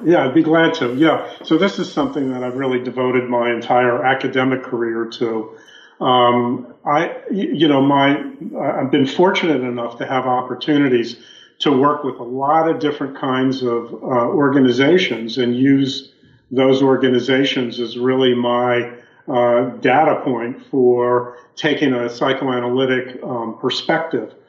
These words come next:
uh, on, um, organizations and on relationships that people have within organizations. And as, you know, you noted from the subtitle of the book,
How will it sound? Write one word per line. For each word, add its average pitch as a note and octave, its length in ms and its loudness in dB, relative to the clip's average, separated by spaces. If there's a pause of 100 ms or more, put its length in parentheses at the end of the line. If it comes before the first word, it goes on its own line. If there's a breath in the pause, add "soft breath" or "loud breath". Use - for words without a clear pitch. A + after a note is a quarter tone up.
(220 soft breath)
uh, D3 40 -8
on, B2 880 0
um, A#2+ 400 0
organizations B2 880 2
and A#2 120 -2
on A#2 180 -2
relationships B2+ 920 -2 (560 loud breath)
that B2+ 180 0
people C3+ 320 0
have C#3 240 2
within C#3 280 0
organizations. B2 1120 -6
And A#2 400 -6 (200)
as, B2+ 460 0
you D#3 400 0
know, A#2+ 140 4
you B2+ 180 2
noted B2 420 2
from A#2 220 -4
the A#2 340 -4 (180 loud breath)
subtitle B2+ 840 0
of A#2 80 -16
the B2 60 -4
book, D#3 480 -2